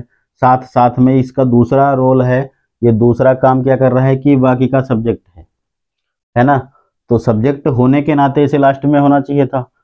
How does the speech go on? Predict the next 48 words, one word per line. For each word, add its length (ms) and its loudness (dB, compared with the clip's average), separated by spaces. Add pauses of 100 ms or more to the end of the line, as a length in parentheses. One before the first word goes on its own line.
(140)
और 160 2
question 360 -2
word 240 2
होने 260 2
के 100 -2
नाते 320 0
इसे 280 -2 (480)
at 200 0
the 120 2
first 300 -2 (200)
पहले 200 0
लिखना 300 0
चाहिए 280 0
था, 160 -8
तो 460 -12
इसे 140 0
पहले 260 0
लिखा 300 0
गया। 240 2
और 100 0
इसी 220 -2
के 100 0
साथ 240 -2
में, 140 0
क्योंकि 260 -6
काम 280 -2
करने 300 -2
वाला 220 2
यही 240 0
व्यक्ति 300 -8
है 160 -10 (220)
who, 140 2 (420)
तो 40 2
इसी 260 0
के 100 0
साथ 260 0
में 160 2
किसका 240 0
यूज 160 0
होगा, 300 2
by 220 0
का। 160 -8
तो 720 -10
ये 80 2
हमने 220 0
लिख 180 0
लिया 200 2
by 200 2